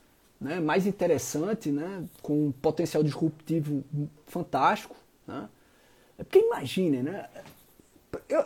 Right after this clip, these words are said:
aqueles que olham licitação como eu, como, como eu vejo, como eu tento ver, né? O professor Marcos Nóbrega, eu tenho certeza que vê dessa forma, né?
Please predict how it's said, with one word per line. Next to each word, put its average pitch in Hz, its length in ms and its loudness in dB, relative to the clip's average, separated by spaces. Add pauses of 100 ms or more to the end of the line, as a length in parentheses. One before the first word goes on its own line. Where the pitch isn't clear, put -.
aqueles 349 320 4
que 302 100 4
olham 185 320 12
licitação 160 600 0 (500)
como 170 200 -2
eu, 139 80 0 (400)
como, 156 320 -2 (100)
como 156 180 0
eu 139 80 4
vejo, 127 360 0
como 131 120 -2
eu 127 40 0
tento 139 340 -4
ver, 139 280 2
né? 139 200 -4 (100)
O 143 160 -8 (160)
professor 143 240 -4
Marcos 131 400 -4
Nóbrega, 127 260 -4
eu 120 40 -6
tenho 139 160 -8
certeza 127 320 -4
que - 140 -14
vê 131 160 0
dessa 120 300 -6
forma, 120 440 -6 (600)
né? 110 180 -14